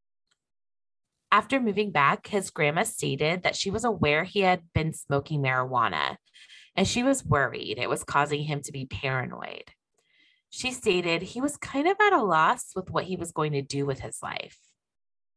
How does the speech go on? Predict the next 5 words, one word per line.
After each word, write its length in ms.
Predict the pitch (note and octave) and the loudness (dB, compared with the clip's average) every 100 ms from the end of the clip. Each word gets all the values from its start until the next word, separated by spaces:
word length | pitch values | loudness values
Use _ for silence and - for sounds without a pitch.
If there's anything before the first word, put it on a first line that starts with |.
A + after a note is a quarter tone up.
| _ _ _ _ _ _ _ _ _ _ _ _ | _ _ _ _ _ _ _ _ _ _ _ _
On 140 | G3 G#3 | 2 4
the 80 | G#3+ | 4
morning 400 | G3 F#3 B3+ D4 | 6 4 4 2
of 160 | D4+ | 0
Thursday, 760 | - D#3 D3+ - D3 C#3+ E3+ | 0 0 0 0 0 0 -2